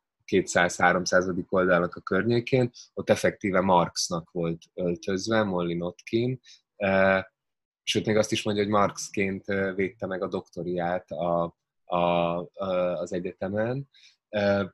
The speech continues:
tudjuk azt, hogy egy nagyon, egy fil-, filmelmélettel foglalkozik, és itt ez a rengeteg sok, ö, kulturális utalás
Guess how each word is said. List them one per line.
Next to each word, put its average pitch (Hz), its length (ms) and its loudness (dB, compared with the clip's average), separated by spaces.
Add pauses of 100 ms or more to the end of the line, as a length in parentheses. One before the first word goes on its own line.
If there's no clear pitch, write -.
(120)
tudjuk 107 300 -2
azt, 98 160 -2
hogy 101 100 0
egy 98 120 2
nagyon, 95 460 0
egy 98 140 -8
fil-, 107 240 0
filmelmélettel 95 760 0
foglalkozik, 117 720 -2
és - 440 -4
itt - 180 -8
ez 107 120 0
a 117 60 6
rengeteg 113 540 4
sok, - 320 -8
ö, 104 140 -4
kulturális 104 680 -4
utalás 101 800 -8